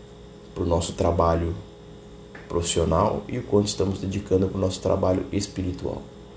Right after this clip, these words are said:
E além disso, o quanto durante o nosso dia e durante o nosso trabalho, seja ele espiritual ou profissional, nós estamos focados de fato naquilo que estamos fazendo e o quanto estamos fazendo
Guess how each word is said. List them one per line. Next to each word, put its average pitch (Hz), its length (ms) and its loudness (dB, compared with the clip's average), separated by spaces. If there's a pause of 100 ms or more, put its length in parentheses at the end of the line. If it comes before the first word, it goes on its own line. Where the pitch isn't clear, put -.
(1200)
E 98 100 8
além 98 260 8
disso, 123 420 2
o - 60 0
quanto 104 600 2 (840)
durante 101 560 6
o 98 40 4
nosso 92 300 2
dia 92 400 0
e 90 60 0
durante 92 480 2
o 92 40 0
nosso 87 260 2
trabalho, 87 760 2
seja 98 280 6
ele 92 340 4 (600)
espiritual 87 540 2
ou 87 80 6
profissional, 87 520 2
nós 104 140 6
estamos 98 300 2
focados 98 920 0 (1080)
de 101 140 0
fato 120 400 6
naquilo 107 320 -2
que - 80 -6
estamos 92 320 -2
fazendo 85 540 0
e 139 40 4
o 139 60 0
quanto 131 320 0
estamos - 340 -2
fazendo 110 540 2